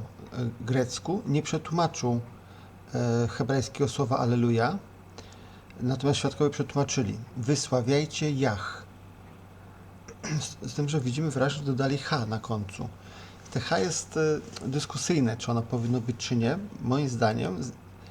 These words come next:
jest wielce prawdopodobne, że w ten sposób zniekształcili imię Boże, ponieważ jeżeli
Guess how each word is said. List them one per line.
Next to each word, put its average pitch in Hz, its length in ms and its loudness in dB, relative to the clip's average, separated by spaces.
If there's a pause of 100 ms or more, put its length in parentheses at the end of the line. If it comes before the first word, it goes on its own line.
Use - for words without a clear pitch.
(460)
jest 104 140 -2
wielce 156 300 2
prawdopodobne, 135 720 0
że 143 120 0
w - 60 -8
ten 160 180 0
sposób - 460 -4
zniekształcili 139 840 0
imię 113 160 2
Boże, 117 360 0
ponieważ 131 500 -2 (580)
jeżeli 135 540 6